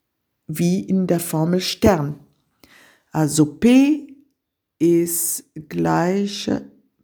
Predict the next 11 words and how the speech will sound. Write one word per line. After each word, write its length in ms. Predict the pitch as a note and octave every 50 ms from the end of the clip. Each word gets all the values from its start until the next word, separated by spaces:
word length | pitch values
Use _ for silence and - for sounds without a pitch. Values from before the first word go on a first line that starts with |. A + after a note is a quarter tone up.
| _ _ _ _ _ _ _ _
P 480 | - F3 E3 D#3+ D#3 D#3+ D#3+ - - _ _ _ _ _ -
I 540 | G3 G#3 G#3+ G#3+ G#3+ G#3 G#3 G#3+ G#3 G#3 - _ _ _ _
von 320 | _ - E3 D#3 D#3 D3+ - -
A, 520 | - F3 F#3 F#3 F#3 F#3 F#3+ F#3+ - - _ _ _ _ _ _ _ _ _ _ _ _ _ _ _ _ _ _ _ _ _ _ _ _ _ _
eins 480 | F3 F3+ F3 F3 F3 E3+ E3+ - -
durch 400 | - D3 D3 D3 D3 D3 - - _
I 100 | G3 G#3
Fakultät 1200 | G#3 G#3 - F#3+ F#3 F#3 - F#3 F#3 F3 F3+ - - - G3 F#3+ F#3+ F#3+ F#3 F#3 F#3 - - - - - _ _ _
von 560 | _ - - E3+ E3 E3+ E3+ E3 - - - _
X 480 | - F3+ F3 F3 F3 - - - - F#3+
minus 720 | F3 F3 F3 F3 E3+ E3 E3 D#3+ D#3+ D#3 - - - -